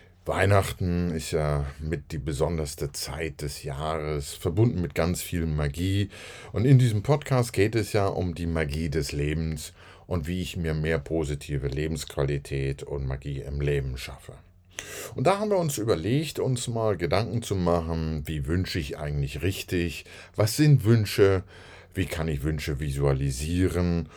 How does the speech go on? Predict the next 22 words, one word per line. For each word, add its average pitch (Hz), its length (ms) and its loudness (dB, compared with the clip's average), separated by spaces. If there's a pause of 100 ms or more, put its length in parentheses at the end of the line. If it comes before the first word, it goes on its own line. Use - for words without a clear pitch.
(180)
und 123 120 0
was 127 140 4
bedeutet 87 600 4
eigentlich 78 360 -4
diese 78 260 -2
besondere 69 540 -2
Weihnachtszeit 69 1080 -2
auch 80 260 -6
nachher 76 400 -4
mit 73 220 0
ihrer 67 400 -4
Rauhnachtszeit, 76 1300 -2 (220)
die 101 80 2
ja 92 140 6
auch 92 260 4
eine 90 220 0
ganz 90 220 0
besondere 87 500 0
Magie 76 600 -2 (220)
erzeugt 80 800 -2
und 73 320 -8
hervorruft. 76 840 -2